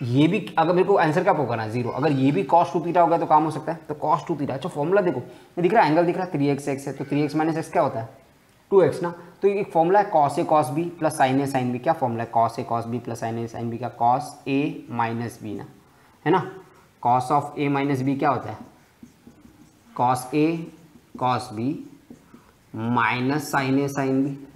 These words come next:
है ना, तो मेरे को दिख रहा है ना, cos A cos B plus, sorry minus का plus होता है ना, और plus का minus होता है, plus sin A sin B,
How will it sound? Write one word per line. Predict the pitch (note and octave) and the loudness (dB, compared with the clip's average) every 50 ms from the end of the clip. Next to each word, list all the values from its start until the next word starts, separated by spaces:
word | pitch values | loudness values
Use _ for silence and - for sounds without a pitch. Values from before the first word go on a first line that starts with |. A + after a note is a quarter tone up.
| - _ - - - _ _ _ _ _ - - _ _ - - - _ _ _ - B2+ | -20 _ -20 -20 -20 _ _ _ _ _ -20 -20 _ _ -20 -20 -20 _ _ _ -6 -2
है | C3+ | 0
ना, | D#3+ D3+ | 0 0
तो | - - - - - - - _ _ _ _ _ _ _ C3 | -2 -4 -10 -16 -20 -20 -20 _ _ _ _ _ _ _ -4
मेरे | B2+ C3+ | -2 0
को | C3+ C#3 | 2 2
दिख | C#3 C3+ C#3+ | 2 4 4
रहा | D#3 | 6
है | F3 F3 | 4 4
ना, | D#3+ B2+ - - - - - | 4 0 -4 -10 -8 -2 2
cos | C3+ C3 C3 - | 2 2 2 2
A | D#3 C#3 D3 | 0 2 2
cos | C#3+ C3+ B2+ C3+ | 2 2 2 0
B | E3 F3+ F3+ - - - - - _ _ _ _ - | -2 -2 -4 -6 -14 -20 -20 -20 _ _ _ _ -2
plus, | D3 C3 B2 - | -2 -2 -2 -2
sorry | - G#2+ G2+ G2 - - - | -6 -6 -8 -8 -12 -10 -8
minus | G#2+ G#2+ A2+ A#2 A#2+ A2+ | -6 -4 -4 -4 -4 -6
का | - A#2+ | -6 -8
plus | - A2+ A2 - | -6 -6 -8 -8
होता | G#2+ G2+ G#2+ | -8 -8 -6
है | B2+ | -4
ना, | C#3+ | -4
और | B2+ | -4
plus | - A#2+ A#2+ - - | -4 -6 -8 -4 -2
का | B2+ | -2
minus | A#2 A#2 A2+ A2 G#2 | -2 -2 -2 -4 -8
होता | G2 G2+ - | -12 -14 -16
है, | - - - - - _ _ _ _ - | -20 -20 -20 -20 -20 _ _ _ _ 0
plus | D3+ D3+ D3 D#3+ | 0 2 2 2
sin | C#3+ C#3 C#3 C#3+ | 2 4 4 2
A | C#3 | 2
sin | C3+ C3 B2+ B2 B2 | 0 0 -2 -2 -4
B, | C3 | -6